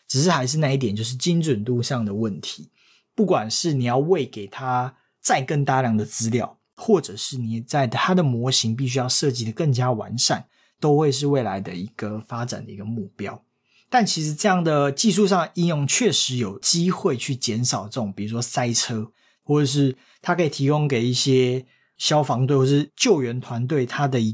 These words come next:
个参考依据。比如说他可能要救援，他及时判断说他应该走哪一个路会是最好的，这样就可以让一些社会成本可以大大的降低。那当然他可以去预测说，比如说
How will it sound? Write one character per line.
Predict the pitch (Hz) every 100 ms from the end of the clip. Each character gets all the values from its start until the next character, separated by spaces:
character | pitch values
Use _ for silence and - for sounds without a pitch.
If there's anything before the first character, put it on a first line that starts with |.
| 110
个 | 120 117 120
参 | - 139
考 | 120 101
依 | 101
据。 | 104 - 110 - _ _
比 | 139
如 | 131
说 | 143
他 | 151
可 | 143
能 |
要 | 120
救 | 127 147 107
援， | 107
他 | 113 127 151 170
及 | - 151
时 | 151 147
判 | 143 156
断 | 143 143
说 | 127 143 131 - _ _ -
他 | 165
应 | 160
该 | 165
走 | 156 131
哪 | 123 101
一 |
个 | 110
路 | 123 131 175 -
会 | - 135
是 | 123
最 | 117 113
好 | - -
的， | - - _ _ _ _
这 | -
样 | 139 127
就 | 123 131
可 | 131
以 | 110 101
让 | 135 123
一 | 120
些 | 123 127
社 | - 170
会 |
成 | 156 120 123
本 | 107
可 | 113
以 | 101
大 | - 110
大 | 101
的 | 98 110
降 | 113 101 -
低。 | 110 107 _ _ _
那 | -
当 | 185 226
然 | 208
他 | 202
可 | 175
以 | 143
去 | 139 165
预 | 151
测 | 131 156
说， | 127 135 123 123
比 | 107
如 | 101
说 | 117 110 110